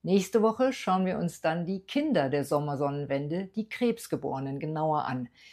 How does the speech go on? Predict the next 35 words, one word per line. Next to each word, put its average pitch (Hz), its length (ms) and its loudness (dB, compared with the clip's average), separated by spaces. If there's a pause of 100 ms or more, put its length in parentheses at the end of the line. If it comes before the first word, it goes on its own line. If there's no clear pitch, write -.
(140)
wie 180 140 4
sie 185 140 6
mit 190 180 4
Hingabe 214 580 6
lieben 233 520 4
und 214 180 2
leiden, 165 640 4
schmusen 180 720 2
und 165 200 -6
schmollen. 135 600 -4 (500)
Ich 165 160 0
liebe 190 380 10
sie. 143 400 -2
Als 156 180 -2
Steinbock 175 500 6
sind 170 160 -4
sie 170 60 -4
mein 156 240 -4
Partnerzeichen 165 840 0
und 185 200 -8
ich - 160 -10
bin 196 120 -2
auch 175 140 -4
noch 160 160 -4
Krebsaszendent. 143 1040 -4
Also 156 260 2
von 165 220 -8
daher 185 320 4
kenne 175 240 0
ich 175 100 -4
mich 175 220 -8
aus 165 300 2
mit 147 160 -6
dieser 147 240 -2
Energie. 139 500 -6